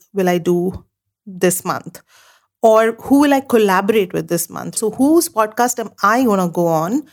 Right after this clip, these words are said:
Because that also nurtures my existing audience, but it also brings new people into my audience. That's what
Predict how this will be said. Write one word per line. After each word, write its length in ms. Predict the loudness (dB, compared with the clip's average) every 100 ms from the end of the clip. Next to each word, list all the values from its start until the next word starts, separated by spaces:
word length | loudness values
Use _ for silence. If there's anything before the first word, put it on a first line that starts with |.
| _ _
Because 220 | -4 -2
that 240 | 0 -2 0
also 840 | 2 4 2 -2 0 2 2 0 -6
nurtures 440 | 0 0 0 -2
my 160 | 0 0
existing 440 | 0 -4 -8 -6
audience, 340 | -4 -4 -4 -6
but 160 | -8
it 60 | 0
also 300 | 0 0 -4
brings 420 | -2 -2 -2 -2
new 180 | 0 0
people 260 | 0 0 -2
into 220 | -2 -4
my 140 | -6
audience. 540 | -6 -8 -8 -10 -12 -16 _ _ _ -4
That's 260 | -4 -2 -2
what 280 | -4 -4